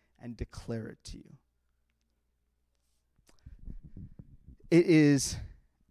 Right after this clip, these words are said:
a beautiful thing we see that Jesus is uniquely revealing God as the Father. And, and what the Holy Spirit is doing a-, as the, as one of fellowship, as one of partnership, as one of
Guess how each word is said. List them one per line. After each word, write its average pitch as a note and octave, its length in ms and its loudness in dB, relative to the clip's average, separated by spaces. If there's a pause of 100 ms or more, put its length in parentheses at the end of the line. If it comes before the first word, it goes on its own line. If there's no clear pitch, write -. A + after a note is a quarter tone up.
(960)
a C#3+ 60 0 (160)
beautiful F#3 520 -2
thing D#3+ 260 -6
we D#3+ 80 -6
see A#2+ 340 -8
that A#2 260 -10
Jesus E3 600 -6
is G#2+ 200 -10
uniquely D#3 840 -6
revealing B2+ 760 -10
God A#2 600 -8
as A#2 180 -16
the - 80 -18
Father. A#2+ 640 -10 (880)
And, D3 180 -8
and C#3+ 300 -4
what D#3+ 160 -8
the F3 80 -2
Holy F#3+ 340 -4
Spirit F3+ 480 -4
is B2 200 -8
doing B2 460 -6 (460)
a-, C#3+ 220 -2
as C#3 240 -2
the, C#3+ 200 -8
as C3+ 220 -14 (400)
one D3+ 180 -12
of C3+ 100 -14
fellowship, D3 680 -10
as C3+ 120 -18
one D3+ 120 -10
of - 160 -12
partnership, C3 680 -14
as B2 100 -18
one D3 180 -10
of C3+ 80 -10